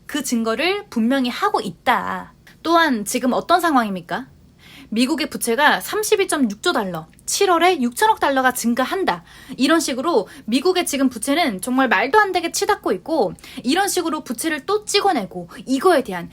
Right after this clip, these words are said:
이 부채에 대한 이자를 감당하려면 미국에서 할 수 있는 건 뭡니까? 연준에서 그냥 미친 듯이 돈을 찍어내는 거.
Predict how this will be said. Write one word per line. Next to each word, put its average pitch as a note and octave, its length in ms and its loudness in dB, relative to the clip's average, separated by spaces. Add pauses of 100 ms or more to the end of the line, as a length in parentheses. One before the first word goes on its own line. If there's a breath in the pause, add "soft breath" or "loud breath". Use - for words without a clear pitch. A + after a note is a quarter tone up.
이 B3+ 160 -2
부채에 F#4+ 420 2
대한 D#4 140 0
이자를 A#3 260 0
감당하려면 B3+ 840 -2 (220 loud breath)
미국에서 E4 420 2
할 G#4 120 4
수 A4 100 2
있는 E4+ 200 0
건 C#4 80 2
뭡니까? F#3 640 -2 (680 loud breath)
연준에서 B3+ 720 4
그냥 B3+ 260 2
미친 C4 320 -2
듯이 F#4+ 180 0
돈을 B3+ 240 0
찍어내는 A3 480 0
거. E3+ 200 -10